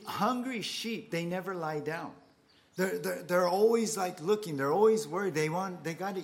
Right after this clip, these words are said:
eat. They gotta, um, they're always worried about getting enough food to eat, so they never lie down. Only the satisfied ones,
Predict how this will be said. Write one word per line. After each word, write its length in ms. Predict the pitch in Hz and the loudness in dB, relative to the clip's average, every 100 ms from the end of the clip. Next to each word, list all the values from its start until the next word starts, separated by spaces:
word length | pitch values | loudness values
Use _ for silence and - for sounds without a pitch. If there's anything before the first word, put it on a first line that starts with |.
| 147 | -8
eat. 240 | 214 - | -10 -10
They 140 | - 139 | -8 -6
gotta, 340 | 185 190 180 - - - | -4 -4 -6 -8 -20 -10
um, 260 | 143 156 139 | -6 -4 -2
they're 120 | 160 | 0
always 260 | 180 214 143 | 2 2 0
worried 220 | 180 208 | -2 0
about 200 | 165 127 | 0 -2
getting 340 | 160 160 170 | -4 -6 -6
enough 320 | 160 156 147 - | -4 -4 -6 -2
food 260 | 175 175 | -2 -2
to 100 | 147 | -6
eat, 240 | 151 190 - | -6 -6 -2
so 140 | 160 | 0
they 180 | 160 170 | 0 -2
never 460 | 160 170 190 196 | -4 -4 -2 -2
lie 320 | 165 151 165 160 | 0 0 0 -2
down. 460 | 139 170 180 104 - - - - | -4 -2 -2 -4 -10 -20 -20 -4
Only 480 | 170 214 233 233 226 | 0 2 0 -2 -2
the 180 | 151 | -2
satisfied 1000 | 143 - 185 202 247 277 - 135 117 113 | -2 -4 -4 -4 -4 -6 -4 -4 -4 -4
ones, 520 | 104 104 101 117 - | -6 -6 -6 -10 -12